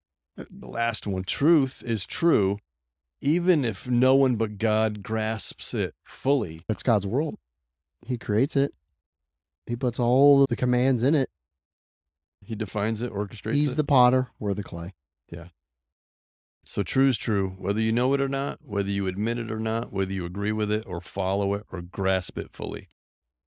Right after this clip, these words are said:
Speaker 1: And back to Proverbs twenty-three seven. "For as a man thinks in his heart, so is he." As men, we need to know truth.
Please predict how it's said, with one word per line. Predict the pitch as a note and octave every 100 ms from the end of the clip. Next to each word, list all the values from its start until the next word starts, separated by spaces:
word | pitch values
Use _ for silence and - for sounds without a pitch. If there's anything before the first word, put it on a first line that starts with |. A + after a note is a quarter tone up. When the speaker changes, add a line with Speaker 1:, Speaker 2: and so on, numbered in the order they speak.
| _ _
Speaker 1:
And | B2 C3+
back | A2 G#2+ -
to | G2
Proverbs | - F#2 F2+ F#2 -
twenty-three | - F#2+ F#2 G2
seven. | - E2 E2 E2 - _ _ _ _ _ -
"For | A2+ G#2+
as | A#2 G#2+ F#2+
a | G2
man | F#2+ A2 C3 D3 C3 _
thinks | C#3+ D3 -
in | C#3
his | C#3+ G#2+
heart, | B2+ C3+ E2+ D#2 - _ _
so | - - G#2+ F#2
is | F2+ F2
he." | F#2 D2 - _ -
As | G#2+ G#2
men, | A#2 B2+ A#2+
we | G#2+
need | G#2+ F#2
to |
know | F2 E2
truth. | - D2+ D2+